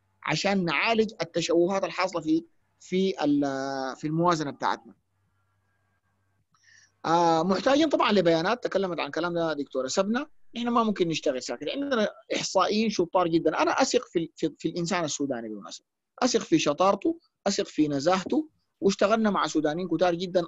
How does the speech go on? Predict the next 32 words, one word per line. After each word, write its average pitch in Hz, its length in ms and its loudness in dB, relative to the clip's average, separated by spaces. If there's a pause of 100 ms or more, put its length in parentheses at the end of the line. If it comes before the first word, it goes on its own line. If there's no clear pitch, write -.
أشطر 196 420 0
من 151 180 -2
الإنجليز 143 600 4
والأمريكان 147 720 0
واليابانيين 135 840 0
والأتراك 151 580 -2
والصينيين، 147 580 -4 (420)
أنا 214 180 4
أثق - 220 0
فيهم. 294 380 2 (340)
وأس 180 720 2
الجهاز 214 360 2
المركزي 202 460 2
اللي 165 100 2
يحصل 185 220 -2
له 202 140 2
سلمته 202 500 2
أنت 196 180 0
مشروع 165 340 2
بتاع 147 260 0
تخرج 156 440 0
لطلبة 165 460 6
بتاع 151 240 0 (140)
إحصاء 208 260 0
ورياضيات 151 560 2
واقتصاد 202 460 0
بيظبطوا 233 420 4
لك، - 280 -2 (960)
بيظبطوه 214 560 4
in 247 160 6
no - 120 -6
time 147 140 -2